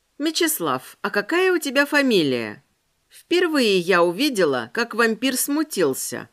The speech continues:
отвел взгляд в сторону и захлопал длиннющими, хоть бантик вяжи, ресницами.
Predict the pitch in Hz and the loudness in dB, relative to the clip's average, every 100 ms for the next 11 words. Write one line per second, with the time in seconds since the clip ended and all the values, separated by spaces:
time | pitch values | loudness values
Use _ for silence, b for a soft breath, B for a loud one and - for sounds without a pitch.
0 | _ _ _ - 262 285 359 269 175 180 | _ _ _ -4 -2 2 0 0 -2 2
1 | 160 - - - 339 330 294 285 b b | 2 2 -4 -2 0 2 0 -2 b b
2 | - 294 311 330 359 370 302 240 202 220 | -8 -2 0 0 0 0 0 0 0 2
3 | 247 339 330 - 277 277 269 339 392 262 | 2 0 0 -2 -2 -2 -2 -2 -4 -2
4 | 208 254 208 185 170 170 139 151 147 247 | 2 2 2 -4 0 0 2 0 0 -4
5 | 254 - 160 135 - 123 113 | -4 -2 -2 -2 -6 -6 -8